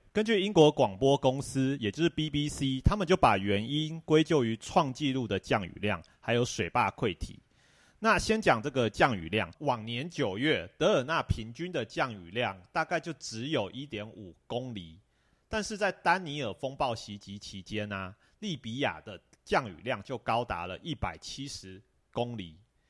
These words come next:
在德尔纳，风暴期间的降雨量更是累积超过一百公里。那在该市东北部的这个海岸地区，降雨量甚至在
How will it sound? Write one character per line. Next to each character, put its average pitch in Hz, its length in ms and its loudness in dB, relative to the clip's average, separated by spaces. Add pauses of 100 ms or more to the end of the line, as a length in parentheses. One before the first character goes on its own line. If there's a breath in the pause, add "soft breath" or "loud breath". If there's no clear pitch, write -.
(180)
在 190 160 2
德 143 260 2
尔 104 80 0
纳， 113 280 -4 (200)
风 196 180 -6
暴 185 220 2
期 117 200 -10
间 139 160 -6
的 123 120 -2
降 131 260 -2
雨 85 140 -16
量 98 280 -2 (120)
更 147 160 -4
是 135 160 -4
累 95 240 -4
积 139 260 -12
超 151 220 -2
过 135 200 -4
一 160 140 -8
百 - 220 -8
公 107 280 -10
里。 87 240 -14 (440 soft breath)
那 196 120 -2
在 196 120 0
该 180 300 4
市 180 260 -6
东 165 320 0 (120)
北 92 180 0
部 147 300 -6
的 95 120 -4
这 113 140 -8
个 104 80 -2
海 95 160 -6
岸 107 240 -2
地 107 160 -12
区， 101 320 -12 (220 soft breath)
降 208 280 -2
雨 104 120 -4
量 139 200 0
甚 139 220 -4
至 151 180 -4
在 143 160 4